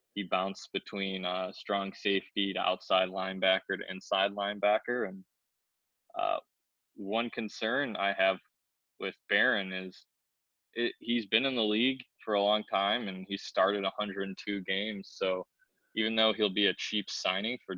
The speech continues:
depth, I'm just not sure his willingness to contribute on special teams. So that's something that I usually look for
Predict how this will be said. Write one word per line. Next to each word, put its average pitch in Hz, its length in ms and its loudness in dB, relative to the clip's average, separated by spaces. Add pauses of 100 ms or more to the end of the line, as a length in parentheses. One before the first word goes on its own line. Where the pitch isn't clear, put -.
(100)
depth, 101 280 2
I'm 98 200 -4
just - 260 -10
not 92 180 -4
sure 95 400 -4
his 95 360 -6
willingness 95 640 -6 (100)
to 92 160 -8 (100)
contribute 92 640 -6 (140)
on 90 80 -10 (100)
special - 480 -6 (140)
teams. 92 320 -8
So 101 360 -12 (460)
that's 110 180 2 (120)
something 110 320 -2
that 98 100 0
I 92 60 4
usually 98 420 -2
look 101 160 0 (100)
for 127 340 0